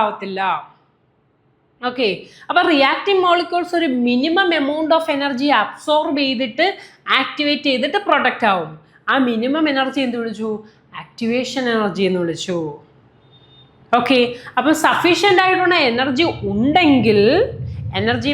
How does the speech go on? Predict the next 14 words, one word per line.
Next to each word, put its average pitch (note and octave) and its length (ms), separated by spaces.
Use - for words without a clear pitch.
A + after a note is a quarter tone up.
ബാരിയർ A#3+ 340
ക്രോസ് A#3 320
ചെയ്ത് A3 260
ഈസി B3+ 280
ആയിട്ട് A3+ 260
പ്രൊഡക്റ്റ് G#3 400
ആയി G#3 180
മാറുന്നു. F#3 420
സഫിഷ്യന്റ് B3 640
എനർജി A3 320
ഇല്ലെങ്കിൽ G#3 640
ബാരിയർ G3 380
ക്രോസ് G3 320
ചെയ്യാൻ G3 220